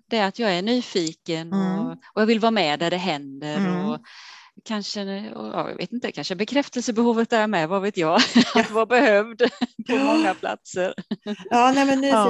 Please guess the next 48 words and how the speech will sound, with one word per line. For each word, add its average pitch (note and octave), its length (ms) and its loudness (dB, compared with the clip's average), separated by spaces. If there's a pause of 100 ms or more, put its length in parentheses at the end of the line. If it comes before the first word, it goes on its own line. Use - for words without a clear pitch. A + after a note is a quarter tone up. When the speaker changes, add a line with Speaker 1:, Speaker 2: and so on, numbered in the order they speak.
(100)
Speaker 2:
nyfikenheten C#4 420 -4
såklart. C4+ 500 0
Man A#3+ 140 0
brukar A#3+ 240 2
ju B3+ 100 0
prata C4 440 -2
om B3 80 -2
journalistens B3+ 760 -4
dilemma, F3 500 0
liksom, D3+ 400 -4
att D3 140 -6
man E3 140 -2
är E3 80 0
så D#3+ 140 -6
nyfiken D3+ 640 -2
och D3+ 60 -4
man D#3+ 180 -2
vill D#3 120 -2
lära D#3 280 0
sig - 140 -12
av E3 80 -6
så - 180 -10
mycket, D#3+ 380 -6
så G3+ 60 -8
att - 40 -6
Speaker 1:
Mm. G3+ 100 -10
Speaker 2:
man F3 120 -4
blir F#3 240 0
liksom B3+ 340 -6
inte F#3 320 -4 (420)
lika F3+ 480 0
djup C#3 460 -6
som C#3 180 -6
man C3 140 -8
kanske C3 360 -10
skulle - 300 -6
behöva. - 640 -6
Men, E3+ 180 -4
men E3 220 -4
samtidigt F#3+ 720 -4
så, F3 280 -6
så F3 140 -10
finns E3+ 320 -10
det D#3 100 -6
liksom, D#3 480 -8 (520)
eh, D3+ 840 0
någonting F3 800 0
annat, G#3+ 520 2